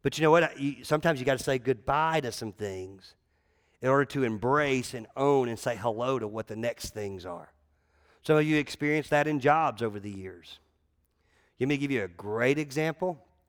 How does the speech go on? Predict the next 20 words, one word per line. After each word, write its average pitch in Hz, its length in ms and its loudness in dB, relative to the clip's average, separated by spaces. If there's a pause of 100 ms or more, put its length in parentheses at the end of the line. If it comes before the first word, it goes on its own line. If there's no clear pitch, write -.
(840)
Some 127 180 -4
of 160 160 0
you 131 80 2
have 117 80 -2
had 127 160 -2
to 143 80 -10
say 131 260 -4
that 131 380 -2 (360)
to 120 80 -4
get 131 180 0
to 117 80 -6
the 117 100 -4
relationship 127 500 -2
God 123 240 -2
wanted 143 320 -6
you 92 120 -10
in. 85 200 -14 (2250)
The 120 100 -2
amazing 123 760 2 (180)
theologian 120 760 -2